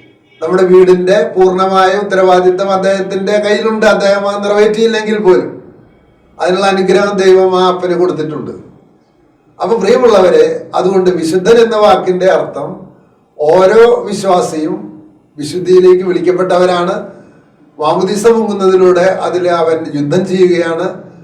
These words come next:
ആ യുദ്ധം ചെയ്യുന്ന അനേകം പേര് ഓരോ അടുക്കളകളിലും പാടത്തും പറമ്പിലും പീഡികത്തിണ്ടയിലും ചുമട്ടുതൊഴിലാളിയായിട്ടും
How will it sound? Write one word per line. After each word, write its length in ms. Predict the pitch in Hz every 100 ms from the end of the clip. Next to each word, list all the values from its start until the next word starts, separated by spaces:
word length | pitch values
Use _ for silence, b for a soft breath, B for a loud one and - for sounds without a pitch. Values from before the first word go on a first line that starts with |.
| B B B B _ -
ആ 280 | 190 233 233
യുദ്ധം 320 | 208 202 226
ചെയ്യുന്ന 300 | 208 214 208
അനേകം 460 | 208 190 190 190 190
പേര് 480 | 190 185 190 220 -
ഓരോ 280 | 185 175 190
അടുക്കളകളിലും 760 | 175 160 175 165 170 165 180
പാടത്തും 640 | 190 190 170 160 - 180 185
പറമ്പിലും 480 | 175 165 170 170 185
പീഡികത്തിണ്ടയിലും 1000 | 185 170 156 160 175 165 160 160 185 185
ചുമട്ടുതൊഴിലാളിയായിട്ടും 1300 | 180 156 165 160 165 160 165 180 185 156 190 190